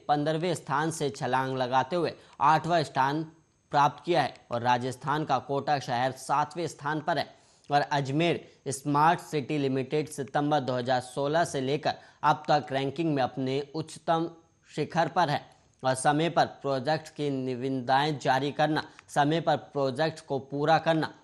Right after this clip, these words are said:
और केंद्र राज्य के अतिरिक्त निकायों से जारी राशि का तय समय सीमा में उपयोग करना रैंकिंग में सुधार के प्रमुख कारण रहे हैं। और शहरी विकास मंत्रालय भारत सरकार ने रैंकिंग के मापदंडों में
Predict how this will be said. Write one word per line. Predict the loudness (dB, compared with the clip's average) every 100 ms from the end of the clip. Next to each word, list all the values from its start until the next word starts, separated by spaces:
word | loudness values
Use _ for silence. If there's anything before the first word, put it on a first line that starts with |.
| -2
और | -2 -2
केंद्र | 0 2 2
राज्य | 2 2 0
के | 0
अतिरिक्त | -2 0 -2 -2 -4
निकायों | -4 0 2 2 0
से | -6 -6 -6
जारी | 0 2 2 0
राशि | 0 -2 -2 -4
का | -2
तय | -2 -2 -2
समय | -2 -2 -2 -4 -6 -16
सीमा | -8 -2 0 2
में | 2 0
उपयोग | -2 -2 0 2
करना | 2 2 2 0 -2 -12 _
रैंकिंग | -2 0 0 0 0
में | -2
सुधार | -4 -2 0
के | 0 -4
प्रमुख | -2 -2 -2 -2
कारण | -2 0 -2 -4
रहे | -4 -4 -2
हैं। | -6 -8 -14 _ -12 -4
और | -2
शहरी | -2 -2 0 0
विकास | 0 0 0 0 -2
मंत्रालय | -2 2 2 2 -6 -18 -4
भारत | 2 2 2
सरकार | 0 -2 2 2
ने | 0
रैंकिंग | -2 -2 -4 -4 -4
के | -2
मापदंडों | 0 2 2 0 -2 0
में | 0 0 0 -4